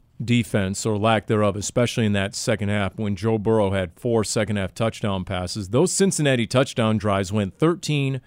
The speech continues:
thirty-one, thirteen, and thirty-nine yards because of the turnovers. So the quick change did not favor that Tampa defense. They had a short field. They got victimized. But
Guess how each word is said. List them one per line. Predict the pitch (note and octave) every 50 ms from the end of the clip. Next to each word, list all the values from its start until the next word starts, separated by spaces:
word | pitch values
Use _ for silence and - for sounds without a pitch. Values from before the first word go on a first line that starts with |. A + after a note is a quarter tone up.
| _ _ _ _ _ _
thirty-one, | - F3 F3 E3 D#3 C3 A2+ A2+ A2+ A2 A2 G#2+ G#2 G2 _ _ _ _ _ _ _
thirteen, | - - E3 E3 D3+ - - C3 B2 A#2 A2 G#2+ G#2+ G2 - _ _ _ _ _ -
and | - A#2+ A#2 A2 -
thirty-nine | - D3 C#3 C3 A#2+ A#2 A2+ A2 G#2+ G#2 G2+
yards | G2 G#2+ G#2+ F#2 D#2+ E2+ - - - _ _ _ _
because | - C3 A#2 - C3 B2 G2+ B2
of | B2
the | C#3 C#3+
turnovers. | C#3+ E3+ G3 A3 G3 B2 E2+ - A#1 - - - _ _ _ - - - _
So | - - - C3+ C3 B2+ B2 A#2+ A#2+ A#2+ A#2+ - -
the | B2 A2+
quick | - - E3+ F3+ F3
change | - - E3 D3 C#3 C#3 C#3 C#3+ D3 - - - _ _ _ _ _ _ _ -
did | - A2+ A#2
not | C#3+ F#3 F#3 D#3
favor | - D#3+ E3 D#3+ C#3+ C#3+
that | C3 C3 C3 A#2
Tampa | - C#3+ C3+ B2 G#2+ A#2
defense. | G2 A#2 A#2 A2 - - A2+ A2 A#2+ B2+ -
They | - A2
had | A2 G#2+
a | G#2+ G2+
short | - - - D3+ D3+ D3+ -
field. | - B2+ A#2+ A#2 A2+ A#2 A#2+ B2+ -
They | A2 A2
got | G#2+ A2 G#2 F#2+
victimized. | F#2 A2 C#3+ D3 - B2 A#2 G#2+ G2+ G2 G2 G2+ A#2+ - - - - _ _ _ _ _ _ -
But | - A#2 A#2 A2+ A2 A2 G#2+ G#2+ G#2 G#2+ G#2+ -